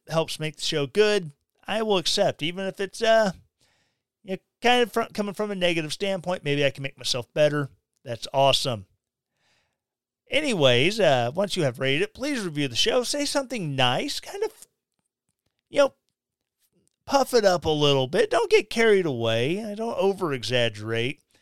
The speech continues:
Keep in mind, if you write a horrible, horrible negative review and you say mean things and they're not particularly snarky,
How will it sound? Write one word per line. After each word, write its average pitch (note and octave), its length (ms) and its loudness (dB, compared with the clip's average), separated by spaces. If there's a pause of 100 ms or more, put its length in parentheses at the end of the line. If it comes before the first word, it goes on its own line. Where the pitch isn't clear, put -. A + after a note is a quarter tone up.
(460)
Keep C4 200 -2
in A3+ 60 -12
mind, A#3 260 0
if F#3+ 120 -4
you F#3+ 140 -6
write E3 320 4
a D3+ 300 -4
horrible, C3 580 2
horrible D3+ 320 -2
negative C3+ 340 0
review E3 440 -2
and G3+ 120 -6
you G3+ 100 -8
say G#3+ 260 -4
mean A#3 360 -8
things B3 520 -8 (1040)
and A3+ 200 -2
they're A3 140 0
not F3 340 -4
particularly F3+ 800 -6
snarky, E3 800 -2